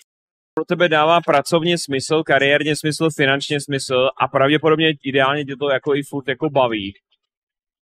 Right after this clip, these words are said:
A nevyhoře-, nevyhuře to toho, tak u toho se dají dělat konkrétní jako kroky.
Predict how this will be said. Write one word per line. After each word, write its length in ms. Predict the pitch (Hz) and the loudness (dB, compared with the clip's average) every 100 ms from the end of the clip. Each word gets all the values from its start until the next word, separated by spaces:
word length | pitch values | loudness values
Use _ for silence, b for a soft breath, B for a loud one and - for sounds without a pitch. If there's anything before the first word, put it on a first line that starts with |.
| - | -6
A 60 | |
nevyhoře-, 480 | 143 147 180 180 170 - | -2 2 4 4 2 0
nevyhuře 440 | 147 156 175 156 143 | 0 4 4 2 -2
to 100 | 135 | -2
toho, 320 | 131 113 104 | 0 0 -2
tak 160 | 123 | -6
u 60 | 127 | -4
toho 180 | 156 156 | -2 0
se 120 | 170 | 0
dají 220 | 151 151 | 2 2
dělat 240 | 151 156 - | 4 0 0
konkrétní 640 | 147 143 160 151 151 151 | -2 0 2 2 2 0
jako 280 | 143 - 160 | 0 0 -2
kroky. 480 | 143 127 - 98 | 2 0 0 -10